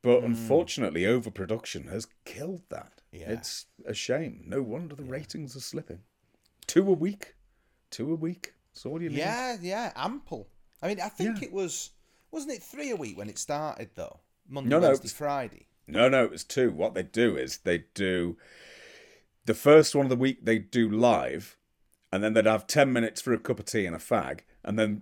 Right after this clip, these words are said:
Speaker 1: they'd record the second one. Um,
Speaker 2: Oh, man.
Speaker 1: and they'd do
Speaker 2: Real.
Speaker 1: that on the same night. So you'd go seven thirty, you'd record live, you'd d-, go live seven thirty till eight, tea break, quarter past eight till quarter to, uh, quarter to nine, record the next one.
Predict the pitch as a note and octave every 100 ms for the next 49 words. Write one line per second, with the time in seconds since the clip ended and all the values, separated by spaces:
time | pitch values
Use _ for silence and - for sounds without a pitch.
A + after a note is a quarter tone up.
0 | - - F#2+ F#2+ B2+ A#2 A2 G#2 - A2+
1 | F2+ C#2 A#1 - _ _ _ _ _ _
2 | _ _ _ - G2+ G2 F#2+ F#2 - -
3 | - - - - - G#2+ G#2+ G#2 G2 A#2
4 | G2+ F2+ F2+ - C#3 B2+ A#2 A2 D#2 -
5 | F#2 F2+ - F#2 - D3+ D3 C3 B2+ G2+
6 | G2 G#2 G2 - - B2 A#2+ G#2 A#2+ C3
7 | C3 B2+ F2 E2 D#2 - C3+ A#2+ A#2 G2
8 | C3 C#3 A#2+ - E3 D#3+ B2+ B2 A2 F#2+
9 | E2+ G2+ G2+ G2+ - - - - _ -
10 | E3+ D#3+ A2+ F#2 G#2+ - - _ - D#3
11 | D#3+ A#2+ B2 G#2 - G2 - F2+ - B2+
12 | - G#2 - F#2 F#2 - B2+ G2+ F#2 F2+
13 | F2+ F2+ E2 F2+ C3 A2+ F#2 F2+ - G#2+
14 | F2+